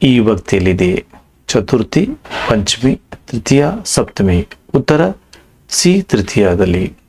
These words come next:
ಪ್ರಶ್ನೆ ನಾಲ್ಕು, ಈ ಕೆಳಗಿನ ಪದಗಳಲ್ಲಿ ಆದೇಶ ಸಂಧಿ ಸೇರಿದ ಪದವಿದು. ಸಾಗರೋತ್ತರ,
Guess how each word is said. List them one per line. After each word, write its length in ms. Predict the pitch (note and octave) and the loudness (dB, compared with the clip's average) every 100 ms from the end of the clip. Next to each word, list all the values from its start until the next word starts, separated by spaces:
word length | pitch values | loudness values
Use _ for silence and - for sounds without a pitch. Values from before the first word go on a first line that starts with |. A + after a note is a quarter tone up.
| - _ _ _ _ - _ | -20 _ _ _ _ -18 _
ಪ್ರಶ್ನೆ 300 | - A#2+ B2 | -2 0 0
ನಾಲ್ಕು, 500 | G#2+ G#2+ A2+ F#2+ - - - - | 2 0 0 0 -2 -8 -8 0
ಈ 140 | C3+ | 0
ಕೆಳಗಿನ 560 | - A#2 G#2+ G#2 G2+ G2 | 2 2 2 2 2 0
ಪದಗಳಲ್ಲಿ 840 | F2+ G#2+ G#2 G#2+ A2+ B2 D3+ - - _ _ | 0 0 0 2 2 2 2 -2 -14 _ _
ಆದೇಶ 380 | A#2+ B2+ D#3+ - | 0 2 2 2
ಸಂಧಿ 640 | C3+ A#2+ G2 F#2+ F2+ - - - - | 0 2 4 4 4 2 -4 -16 -14
ಸೇರಿದ 460 | - - B2 A2 G2+ | -6 0 2 2 2
ಪದವಿದು. 600 | F#2+ A2+ C3 G2+ F2 F2 - _ _ _ _ _ _ _ _ _ _ _ - _ _ _ _ _ _ | 0 2 2 2 0 -2 -8 _ _ _ _ _ _ _ _ _ _ _ -20 _ _ _ _ _ _
ಸಾಗರೋತ್ತರ, 960 | - - A#2 A2+ A#2+ A#2+ - C#3+ D#3+ | -4 0 2 4 2 0 -2 -2 -2